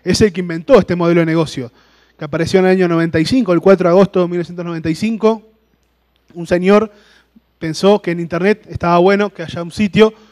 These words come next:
en el cual la gente pueda vender y comprar cosas. Entonces creó eBay y hoy tiene más de doscientos millones de usuarios. Publicar un producto en eBay significa que puede haber hasta doscientos millones de personas que me pueden comprar. Tiene mucho más sentido que abrir una tienda física hoy. Publicar algo en eBay.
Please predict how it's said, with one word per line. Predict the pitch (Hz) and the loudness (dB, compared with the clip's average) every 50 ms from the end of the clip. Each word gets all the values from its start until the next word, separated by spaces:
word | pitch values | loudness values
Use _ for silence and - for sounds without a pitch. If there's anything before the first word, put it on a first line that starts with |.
| _ _ _ _ - | _ _ _ _ -8
en | 160 160 | -4 -4
el | 160 160 | -4 0
cual | - 190 190 185 | 2 4 4 4
la | |
gente | 175 - 202 190 190 | 4 2 0 0 2
pueda | 170 196 190 185 | 4 6 6 8
vender | 180 175 170 180 202 220 226 | 6 6 4 2 2 2 2
y | 208 | 0
comprar | 180 180 165 175 170 160 | -2 -2 -2 -2 -2 -2
cosas. | - 156 147 135 - 123 117 - - | -4 -6 -8 -8 -8 -14 -20 -20 -18
Entonces | 151 143 - 160 - 175 - | -14 -12 -12 -10 -10 -10 -2
creó | - 170 175 180 180 | 4 6 8 10 10
eBay | 185 185 196 214 226 262 262 - - _ _ _ _ _ _ - | 8 8 6 6 6 4 0 -4 -12 _ _ _ _ _ _ 4
y | 180 | 6
hoy | 196 208 | 6 6
tiene | - - 254 247 233 | 6 4 2 2 2
más | 214 220 226 | 2 2 4
de | 226 214 | 6 6
doscientos | 208 190 175 - 240 269 269 233 240 208 | 6 6 4 0 -2 -2 -2 0 0 0
millones | 190 180 151 - 233 214 190 | 0 0 0 0 0 0 0
de | 170 | -2
usuarios. | 160 - 247 226 170 143 127 113 - _ _ _ _ _ _ _ _ _ _ | -2 0 0 0 -2 -2 -8 -14 -18 _ _ _ _ _ _ _ _ _ _
Publicar | - 175 180 190 - 247 262 | -2 0 0 2 0 0 0
un | 254 214 | 0 0
producto | 185 202 214 240 208 - | -2 -2 -4 -4 -4 -6
en | 202 196 | -6 -6
eBay | 190 214 240 | -6 -6 -6
significa | - 220 190 170 240 240 240 208 | -6 -8 -8 -6 -4 -4 -4 -6
que | 185 180 | -6 -8
puede | 160 196 202 | -6 -6 -6
haber | 214 208 185 | -4 -6 -6
hasta | - 196 | -2 0
doscientos | 175 175 165 - 240 262 233 226 208 | 0 0 0 -2 -4 -6 -6 -6 -8
millones | 190 175 208 | -6 -6 -6
de | 214 196 | -6 -6
personas | 170 170 156 202 214 202 | -8 -8 -8 -8 -8 -6
que | - 175 | -8 -8
me | |
pueden | 156 170 185 180 | -6 -6 -6 -6
comprar. | 160 165 156 147 185 185 160 131 113 _ _ _ _ _ _ _ _ _ | -6 -8 -4 0 2 2 2 2 -2 _ _ _ _ _ _ _ _ _
Tiene | - 214 214 208 | -4 -2 0 2
mucho | 208 240 262 262 247 | 4 2 2 2 0
más | 240 220 - | -2 -2 -4
sentido | 208 185 - 247 233 | -8 -8 -6 -4 -4
que | - 202 | -2 -2
abrir | 196 220 214 | -2 -2 -4
una | 190 | -4
tienda | - 208 214 202 190 | -6 -6 -6 -6 -6
física | 170 - 262 240 - 190 160 - 139 139 | -2 -2 -2 -2 -2 -6 -12 -12 -12 -12
hoy. | 127 117 - _ _ _ _ _ _ _ _ _ _ _ _ _ _ _ _ _ _ _ _ | -12 -12 -14 _ _ _ _ _ _ _ _ _ _ _ _ _ _ _ _ _ _ _ _
Publicar | - 165 170 170 151 180 175 | -8 -6 -4 -4 -2 0 2
algo | 170 170 165 | 2 2 2
en | 165 160 | 0 -2
eBay. | 156 151 143 127 117 - | -4 -6 -8 -10 -12 -16